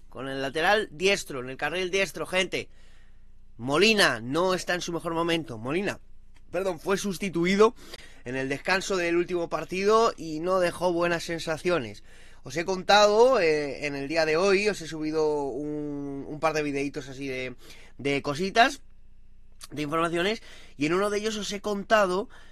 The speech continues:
que, eh, ha habido charlas, eh, con Molina y con Coque, ¿vale? Sobre todo con Molina para evaluar un poco su situación, porque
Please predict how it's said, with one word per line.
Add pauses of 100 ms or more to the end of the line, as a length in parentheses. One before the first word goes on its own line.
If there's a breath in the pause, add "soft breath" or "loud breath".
(260 soft breath)
que,
eh,
ha
habido
charlas,
eh,
con
Molina
y
con
Coque, (220)
¿vale?
Sobre
todo
con
Molina
para
evaluar
un
poco
su
situación,
porque